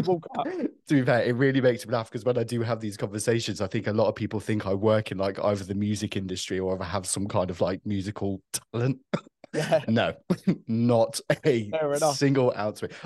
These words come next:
Speaker 2: I ju-, but I love it. And, and to be fair, like, when obviously I kind of had the conversation about, like, you coming on the show,
Speaker 1: Mm.
Speaker 2: I, I get so nerdy with the production side of music. Like, my, to, to be fair, two of my favorite pro-,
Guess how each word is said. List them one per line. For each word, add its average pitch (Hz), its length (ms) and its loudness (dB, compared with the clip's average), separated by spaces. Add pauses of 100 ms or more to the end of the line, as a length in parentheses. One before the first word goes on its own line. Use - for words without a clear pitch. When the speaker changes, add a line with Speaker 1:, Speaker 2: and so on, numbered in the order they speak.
Speaker 2:
I 135 80 4
ju-, 147 260 4
but 143 120 6
I 135 100 6
love 131 240 4
it. 98 160 0
And, 104 260 -4 (560)
and 131 120 0
to - 60 -2
be 135 80 4
fair, 139 240 4
like, 104 220 0
when 127 440 2
obviously 104 600 -4 (120)
I 107 160 2 (280)
kind 104 200 -2
of 95 80 -6
had 107 140 0
the 110 60 -8
conversation 98 460 -4
about, 90 160 -2
like, 90 140 -4
you 95 100 -6
coming 98 200 -2
on 90 100 -6
the 87 80 -8
show, 95 420 -2 (640)
Speaker 1:
Mm. 107 60 0
Speaker 2:
I, 127 580 4 (480)
I 117 100 -2
get 117 220 -2
so 123 420 2
nerdy 110 800 0
with 98 220 -6
the 92 80 -6
production 85 840 -6 (300)
side 98 460 0
of - 80 -16
music. 90 320 -8
Like, 87 260 -2
my, 104 340 0 (180)
to, 123 120 -4
to - 100 -8
be - 60 -4
fair, 92 60 0
two 120 180 0
of 123 80 4
my 113 80 2
favorite 107 380 -4
pro-, 101 100 -10